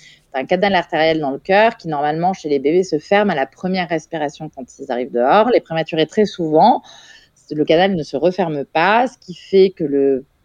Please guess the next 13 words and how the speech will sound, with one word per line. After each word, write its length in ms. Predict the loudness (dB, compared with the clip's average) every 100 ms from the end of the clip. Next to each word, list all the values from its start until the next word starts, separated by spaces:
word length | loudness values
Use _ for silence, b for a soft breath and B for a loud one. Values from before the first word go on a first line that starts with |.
| -20
sang 320 | -12 -6 -6
passe 260 | 0 0 0
entre 200 | -6 -4
les 80 | 0
deux 120 | 0
ventricules, 760 | -2 -8 -12 -16 -2 2 2 0
surirrigue 720 | -6 -2 2 2 2 0 0
les 180 | -2 -4
poumons, 640 | -6 -6 0 4 4 4 B B B B _
qui 160 | -8
fait 320 | -6 0 -2 -2
qu'ils 360 | 4 6 6 2 -8
n'arrivent 420 | -4 -2 -4 -8